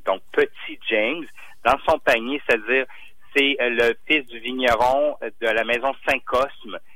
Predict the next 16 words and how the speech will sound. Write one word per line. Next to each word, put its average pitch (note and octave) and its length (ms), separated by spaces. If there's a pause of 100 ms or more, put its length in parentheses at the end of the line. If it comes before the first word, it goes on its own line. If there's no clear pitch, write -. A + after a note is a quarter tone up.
(100)
qui A2+ 80
est - 140
une A#2 80
maison, A2+ 480
euh, G#2 160 (160)
du A2+ 60
Rhône, A#2+ 500 (320)
qui - 60
travaille B2+ 320
une D3 120 (140)
cuvée B2+ 280
ici D3 240
en C3 80
multimillésime, B2+ 1300 (360)
c'est-à-dire, B2 460
euh, A2+ 80